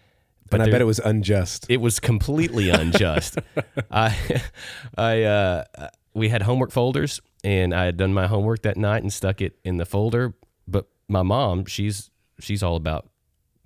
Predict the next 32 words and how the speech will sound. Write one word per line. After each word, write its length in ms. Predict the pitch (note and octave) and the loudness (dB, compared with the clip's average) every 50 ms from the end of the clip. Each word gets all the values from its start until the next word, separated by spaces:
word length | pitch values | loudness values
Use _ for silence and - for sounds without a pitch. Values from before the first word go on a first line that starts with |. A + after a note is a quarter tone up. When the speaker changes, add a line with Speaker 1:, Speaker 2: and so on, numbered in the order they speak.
| _ _ | _ _
Speaker 1:
keeping 240 | - - G#2 G#2 F2+ | -4 -2 -2 0 0
things 160 | F2+ D#2 D2+ | 0 0 -2
organized 460 | D2+ D2+ D#2 D#2+ D2+ D2 D2 D2+ D2 D2 | -2 -2 -2 -2 -2 -4 -4 -6 -6 -6
and 100 | D2+ D2 | -8 -8
clean 420 | - D2+ D2 D2 C#2+ D2 D#2 D2+ | -8 -6 -6 -6 -6 -6 -6 -6
and 300 | C#2+ D2 D2 D2 C#2 - | -6 -6 -6 -6 -8 -8
getting 220 | C#2 E2+ - - C2+ | -8 -8 -8 -8 -8
rid 120 | C#2 C2 | -10 -10
of 60 | C2+ - _ _ _ - - | -12 -14 _ _ _ -20 -16
junk 300 | D#2 D2+ D2 C2+ C#2 - - | -12 -10 -10 -10 -10 -10 -12
in 60 | B1 | -12
the 60 | C#2 | -12
house. 340 | C#2+ C2 C2+ C2+ - - - | -12 -10 -10 -12 -12 -12 -12
And, 140 | D#2 C#2+ - - - _ _ _ _ _ _ _ _ _ _ _ - | -12 -12 -14 -14 -20 _ _ _ _ _ _ _ _ _ _ _ -12
um, 300 | D#2+ D#2+ C#2+ C2 - G1+ G1+ - E2 | -8 -8 -6 -8 -8 -12 -12 -10 -6
she 360 | - - - B2+ D3+ D3 C3+ | -6 -4 -2 0 0 2 2
opened 220 | C#3+ - C3+ A#2+ | 2 2 2 2
up 100 | A2 F#2+ | 2 2
my 80 | G2 G2+ | 0 0
folder 460 | - - G2 F2+ E2+ F2+ F2+ G2+ G2 F2+ - _ _ | 0 0 0 2 2 2 0 0 -2 -4 -10 _ _
and 340 | - E2 E2 D#2 D#2 D#2 - | -6 -4 -4 -2 -4 -4 -4
took 140 | - A2 - | -6 -6 -4
the 60 | - F#2+ | -2 0
homework 260 | A#2 B2+ B2+ G#2 G#2 | 0 0 0 -2 -2
out, 180 | F2 D2+ - | -4 -4 -4
thought 160 | - F#2 F2 E2 | -2 -2 -2 -2
it 40 | |
was 120 | D2+ D#2 D#2 | -2 -4 -4
old, 360 | D#2 G2 G2+ F#2 F2 E2+ E2+ - _ _ - | -2 0 0 0 0 -2 -4 -8 _ _ -12
threw 220 | - A2+ A2 G#2+ | -6 -4 -2 0
it 40 | F#2 | 0
away. 360 | F2+ E2+ E2+ F2 D2+ B1 - | 0 -2 -2 -4 -4 -6 -10